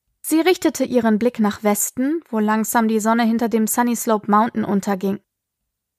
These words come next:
Ein wunderschöner Anblick, von dem sie nie genug würde bekommen können. Genau deshalb hatte ihre Mom auch eine Wohnung hier in der Nähe, im Nordosten der Stadt gemietet,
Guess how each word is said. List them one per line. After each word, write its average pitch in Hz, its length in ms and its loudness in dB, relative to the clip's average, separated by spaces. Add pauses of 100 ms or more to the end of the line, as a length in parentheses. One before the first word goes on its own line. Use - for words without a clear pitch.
(140)
Ein 254 260 0
wunderschöner 240 640 2
Anblick, 208 440 -2
von 233 260 -4
dem 254 200 0
sie 247 120 -2
nie 262 220 0
genug 247 360 -2
würde 202 200 2
bekommen 202 440 -2
können. 196 400 -4 (920)
Genau 311 360 4
deshalb 233 580 0
hatte - 160 -2
ihre 240 240 2
Mom 233 400 4
auch 220 160 -2
eine 214 260 -2
Wohnung 226 320 -2
hier 214 180 -2
in 208 100 0
der 214 100 0
Nähe, 214 460 0 (180)
im 208 160 -2
Nordosten 208 580 -2
der 202 120 0
Stadt - 320 -2
gemietet, 202 580 -2